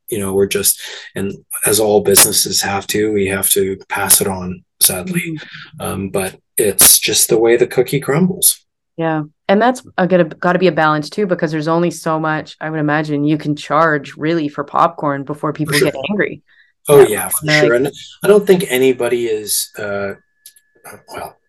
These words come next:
Speaker 1: can't speak to, to everybody, but I don't, I haven't had much feedback that it,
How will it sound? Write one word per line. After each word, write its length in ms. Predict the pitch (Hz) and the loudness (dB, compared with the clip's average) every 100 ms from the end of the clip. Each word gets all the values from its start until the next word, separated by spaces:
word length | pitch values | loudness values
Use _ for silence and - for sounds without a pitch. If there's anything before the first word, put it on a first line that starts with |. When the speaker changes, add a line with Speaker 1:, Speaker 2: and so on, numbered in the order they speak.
| _ | _
Speaker 1:
can't 220 | - 101 | -6 -2
speak 240 | - 95 90 | -2 -4 -6
to, 180 | 95 - - | -8 -10 -6
to 100 | - | -4
everybody, 480 | 101 95 95 95 98 | -4 -6 -6 -4 -4
but 200 | 95 104 - - - - | -4 -10 -12 -20 -20 -6
I 40 | |
don't, 200 | 160 - - | -4 -4 -4
I 40 | 123 | -2
haven't 160 | 123 | 2
had 180 | 120 107 | 2 0
much 220 | 107 98 | -2 -2
feedback 540 | - 95 - - - - | -2 -4 -8 -10 -12 -8
that 160 | 95 | -8
it, 160 | 98 - | -8 -14